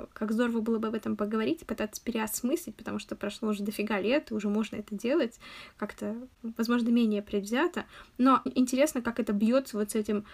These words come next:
историческим нарративом, когда, с одной стороны, революция — это катастрофа, с другой стороны, революция — это благо. Обе эти позиции будут непротиворечивы, если человек будет, э, считать, например, что развал Советского Союза — это катастрофа. То есть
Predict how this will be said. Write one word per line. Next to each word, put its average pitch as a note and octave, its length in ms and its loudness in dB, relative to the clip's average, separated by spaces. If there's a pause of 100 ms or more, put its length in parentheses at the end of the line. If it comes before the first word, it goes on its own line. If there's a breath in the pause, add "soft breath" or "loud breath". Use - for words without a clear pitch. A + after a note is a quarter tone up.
(220 loud breath)
историческим A3 800 -2
нарративом, A3 640 2
когда, G#3 260 -2
с G#3+ 100 0
одной A#3 200 4
стороны, G#3 300 0
революция — G#3+ 520 0
это G3+ 120 -8
катастрофа, - 760 -2 (100)
с - 60 -8
другой G#3+ 280 2
стороны, A#3+ 680 -2
революция — G#3+ 640 -2
это G3+ 160 -6
благо. G3+ 500 0 (100)
Обе A#3+ 260 4
эти G#3 120 -2
позиции A3 520 0
будут A3+ 260 2
непротиворечивы, A#3 1000 0
если A3+ 300 -2
человек A#3 500 0
будет, G#3+ 360 -2
э, G3 160 -6
считать, A3 480 -4
например, G#3 320 -2
что - 140 -8
развал A3 300 2
Советского - 400 -8
Союза — G3 320 -2
это G3+ 120 -4
катастрофа. - 640 -10 (180)
То - 80 -4
есть - 260 -6